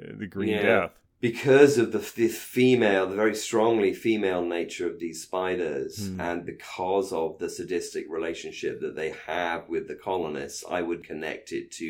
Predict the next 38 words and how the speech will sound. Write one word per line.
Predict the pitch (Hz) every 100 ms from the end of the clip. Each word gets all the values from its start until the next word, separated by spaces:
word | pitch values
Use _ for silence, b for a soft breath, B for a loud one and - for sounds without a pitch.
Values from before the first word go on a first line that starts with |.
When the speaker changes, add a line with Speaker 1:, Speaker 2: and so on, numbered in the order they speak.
| 78
Speaker 2:
European, | 80 80 76 - 78 76
Italian, | 76 - 73 76 76 76 73 73 71 b b b _
kind | 78 69
of | 69
giallo, | 73 73 73 71 69 67 - -
um, | 69 71 69 65
Speaker 1:
Hmm. | -
Speaker 2:
horror | 76 73 73
cinema, | - 85 73 71 69 69 67 - -
where, | 78 73 69 67
you | 67 80
know, | 71
there | 65 71 71
is | 71
a, | 73 67 -
there, | 73 71
there | 76 73
are | 73 73
these | 76 71 64 - - b b b b _ _
sexual | - - - - 92 78
relationships, | 71 71 73 69 67 71 - - - - -
uh, | 67
which | 80 78 76
are |
not, | 73 - -
you | 71
know, | 67
they're, | 78 73
they're | 80
pseudo-sexual | - 127 85 - 76 - 62
relations. | 65 - 71
They're | 67
not | -
actually | 76 - - 78
sexual, | 78 67 - 82
but | 73 -
they | 67 62
have, | 67